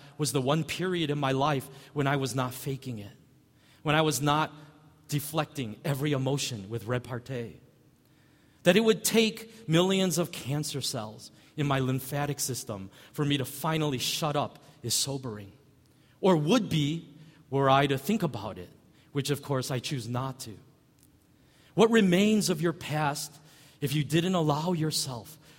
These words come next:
to feel it when it happened? If you don't have your experiences in the moment, if you gloss them over with jokes or zoom past them,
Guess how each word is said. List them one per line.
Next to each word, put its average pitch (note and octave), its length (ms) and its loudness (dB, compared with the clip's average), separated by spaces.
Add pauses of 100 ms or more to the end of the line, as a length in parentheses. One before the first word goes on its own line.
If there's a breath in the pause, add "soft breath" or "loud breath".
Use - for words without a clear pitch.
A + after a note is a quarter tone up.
(140 loud breath)
to C3+ 100 -4
feel F#3 500 -4
it A2 140 -8
when C3 160 -4
it C#3 100 -6
happened? A#2+ 560 -10 (760 loud breath)
If E3+ 120 4
you F#3+ 100 4
don't F#3+ 320 4
have F#3 240 0
your F#3 160 0
experiences F3 960 0 (160)
in C#3+ 140 0
the C#3 80 0
moment, C#3 600 -2 (640 loud breath)
if E3+ 140 2
you G3 80 4
gloss E3+ 540 2
them F3 200 4
over F3 240 6
with C#3 220 0
jokes - 600 -2 (320 loud breath)
or C#3+ 100 0
zoom D#3 320 2
past C#3+ 420 -6
them, A2+ 220 -10